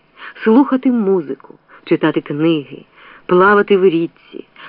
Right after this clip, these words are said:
ловити губами краплі весняного дощу, підставляти обличчя студеному вітрові осені, мружити очі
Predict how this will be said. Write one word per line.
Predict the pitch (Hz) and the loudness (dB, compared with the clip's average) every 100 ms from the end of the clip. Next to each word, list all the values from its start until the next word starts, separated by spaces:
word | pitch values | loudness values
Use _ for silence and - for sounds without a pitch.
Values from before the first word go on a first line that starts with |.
| - | 0
ловити | 190 202 254 254 226 - | 2 2 2 2 2 -2
губами | 151 185 190 240 208 180 | -2 -2 -2 -2 -4 -6
краплі | - 196 233 190 165 | -4 -4 -2 -2 -4
весняного | 156 165 165 175 196 | -4 -2 -2 0 0
дощу, | 208 - - 262 254 - - - _ | -2 -4 0 2 2 -4 -20 -20 _
підставляти | 220 214 254 262 269 269 | -4 0 2 4 4 2
обличчя | 226 233 269 - 254 | 0 2 0 0 -8
студеному | - 220 226 208 262 233 233 233 | -4 -2 0 2 2 2 0 0
вітрові | 185 240 - 202 208 196 - | -2 -4 -4 -2 -2 -2 -4
осені, | - 247 233 - 208 196 190 _ _ _ _ - | 0 2 0 -6 -14 -14 -16 _ _ _ _ -6
мружити | 160 160 156 143 139 147 | 0 2 2 0 -2 -2
очі | 143 147 - 143 139 | -2 -4 -6 -8 -8